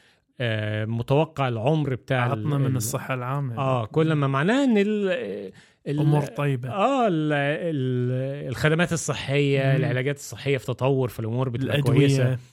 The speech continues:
Speaker 1: بالظبط، لأن، يعني، أنت طبعًا مش عايز أقول لك في ألف تسعمية وتسعين كان متوسط عمر ال-، اللي بيتولد كام ساعتها؟ <laughs> يعني، كان حاجة وأربعين.
Speaker 2: من
Speaker 1: فطبعًا
Speaker 2: صدق؟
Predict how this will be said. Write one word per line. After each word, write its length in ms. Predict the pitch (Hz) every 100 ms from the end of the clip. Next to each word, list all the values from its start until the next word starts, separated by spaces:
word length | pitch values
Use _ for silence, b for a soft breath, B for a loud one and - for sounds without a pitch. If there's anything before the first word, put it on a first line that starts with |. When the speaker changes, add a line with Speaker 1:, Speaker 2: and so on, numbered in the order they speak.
| b _ -
Speaker 1:
بالظبط، 440 | 117 110 196 -
لأن، 160 | 131 131
يعني، 840 | 131 165 131 107 107 110 113 117 b b -
أنت 120 | 117
طبعًا 320 | 123 151 160
مش 140 | 139 135
عايز 180 | 151
أقول 180 | 147 151
لك 140 | 151 -
في 300 | 123 120 156
ألف 160 | 127
تسعمية 440 | 139 - 127 139 151
وتسعين 400 | - - 143 156
كان 340 | 131 123 120
متوسط 480 | 120 135 143 143 127
عمر 280 | 135 143 135
ال-، 300 | 120 117 120 123 80 165
اللي 160 | 127 123
بيتولد 440 | 131 143 160 156
كام 400 | - 160 147 113
ساعتها؟ 500 | - 123 143 - 180
<laughs> 60 | 139
يعني، 200 | - 151
كان 200 | 143 139
حاجة 260 | - 175 170
وأربعين. 460 | 143 123 139 143 107 156 B
Speaker 2:
من 120 | 139 143
Speaker 1:
فطبعًا 260 | 127 156
Speaker 2:
صدق؟ 200 | 226 -